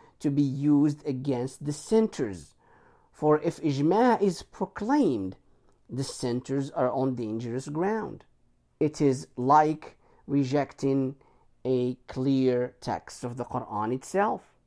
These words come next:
At the level of the legal methodology of the legal specialists in its mature stages, consensus really functions not as a direct source of legal rulings, but as a tool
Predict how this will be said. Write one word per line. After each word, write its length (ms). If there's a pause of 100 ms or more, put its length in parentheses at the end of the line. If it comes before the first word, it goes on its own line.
(800)
At 100
the 80
level 480
of 180
the 80
legal 340
methodology 1000 (340)
of 240
the 300
legal 400
specialists 1000
in 180
its 220
mature 500
stages, 720 (540)
consensus 920 (120)
really 440
functions 840 (240)
not 400
as 140
a 80
direct 500
source 540
of 240
legal 360
rulings, 800 (500)
but 200
as 200
a 80
tool 800